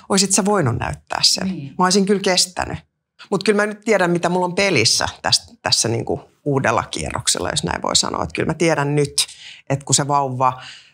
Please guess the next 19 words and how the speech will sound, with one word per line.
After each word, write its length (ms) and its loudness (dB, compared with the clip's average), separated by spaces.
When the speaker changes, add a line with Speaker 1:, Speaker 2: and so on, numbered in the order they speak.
Speaker 1:
se 180 0
vaatii 400 2
meiltä 240 0
paljon 300 2
läsnäoloa, 560 0
vaatii 280 2
meidän 180 2
huomioon 500 0
ja 100 0
väsyttää 500 0
ja 60 0
tulee 300 0
kaikenlaista, 600 -2
niin 140 -2
mä 60 0
tiedän 360 2
tavallaan, 340 0
että 100 -6
mitä 240 2